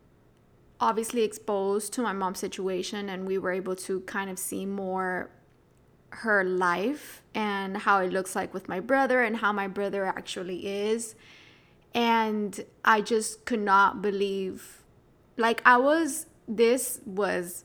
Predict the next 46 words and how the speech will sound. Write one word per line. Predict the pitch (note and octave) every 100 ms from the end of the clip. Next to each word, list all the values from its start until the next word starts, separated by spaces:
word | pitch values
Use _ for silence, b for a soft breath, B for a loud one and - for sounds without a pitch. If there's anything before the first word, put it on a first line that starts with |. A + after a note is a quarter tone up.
| _
what | F#3+ G#3 F3+
really, | G3+ G3+ G3+ G3+ F#3+ F#3 - - _ _ _ _ _ _ _ _ _ _ _ _ _ _ _ _ _ _ _ _ _ _ _
how | - - - A2
do | G#2
I |
explain | G3 - G3 F3+
it? | F3+ -
I | - A3
felt | - - -
lost | G3 F#3 G#3 - -
after | G3 G#3 A3 G#3
this. | G3+ G3+ G#3 -
I | G#3+ G3
felt | - G#3 G3+
like, | G3+ G3 G3 F#3 - B B B B B
"What | - A3 A3
am | G#3+
I | G#3
doing | G3+ G#3 G#3 G3+ G3+ G3+ G3
talking | - G#3+ G#3+ G3+
on | G3
podcasts? | - G3+ F#3+ - F#3 F#3 F#3 F#3 - - -
And | A#3 G3+ G3 F#3+ G3
what | G3+
am | G3
I | G#3
doing | G3+ G#3+ G#3
on | G3+
Instagram? | G#3 G3+ - G3 G3 G3 G3
What | G3
am | G3
I | G3+
doing | F#3 G3 G3+
here? | G3 A3+ B3 A#3 A3
What | G#3+
am | G#3+
I |
doing | G3+ G#3 G3+
there? | G3+ G3+ G3+
Why | G3+ G3
am | G3
I |
doing | G3 G3 G3
my | F#3+
brands?" | F#3+ G#3+ G#3+ G#3 G3+ G3+ G3+
Like, | F#3+ F#3